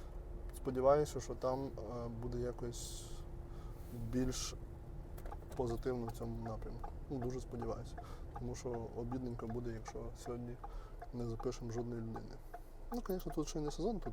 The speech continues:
мало людей, але... Було б круто записати когось сьогодні хоча б для старту. В цілях було десять людей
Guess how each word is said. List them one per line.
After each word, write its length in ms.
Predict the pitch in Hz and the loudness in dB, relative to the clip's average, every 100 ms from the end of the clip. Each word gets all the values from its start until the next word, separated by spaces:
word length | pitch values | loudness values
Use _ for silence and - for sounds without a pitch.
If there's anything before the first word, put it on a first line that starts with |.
| - | -2
мало 260 | 123 123 | 0 2
людей, 260 | 127 165 220 - - - - - - - | 0 0 -2 -4 -8 -8 -8 -8 -8 -2
але... 480 | 127 120 143 175 - - - - - - - - - - - - - - - - - - - - 131 | 2 4 4 4 0 -4 -10 -10 -10 -10 -10 -10 -10 -10 -10 -10 -8 -8 -8 -8 -8 -8 -8 -6 0
Було 200 | 139 135 | 2 2
б 80 | |
круто 380 | - 143 151 156 - - - - - - - - - - - - - - - - - - - | 0 0 2 2 0 -10 -10 -10 -12 -12 -12 -10 -10 -10 -12 -10 -10 -10 -8 -8 -6 -6 -4
записати 600 | 123 131 135 - 113 113 | -4 -4 -4 -4 -4 -4
когось 260 | 120 113 | -6 -6
сьогодні 420 | - 117 127 123 107 | -6 -4 -2 -2 -4
хоча 200 | 117 120 | -2 -2
б 100 | 117 | 0
для 160 | 117 113 | -2 -4
старту. 380 | 123 117 - - - - - - | -4 -4 -6 -6 -6 -6 -6 -2
В 40 | |
цілях 300 | 170 160 135 | 2 6 6
було 220 | 120 123 | 6 2
десять 360 | 113 127 120 123 | 4 2 2 0
людей 280 | 123 139 | 0 0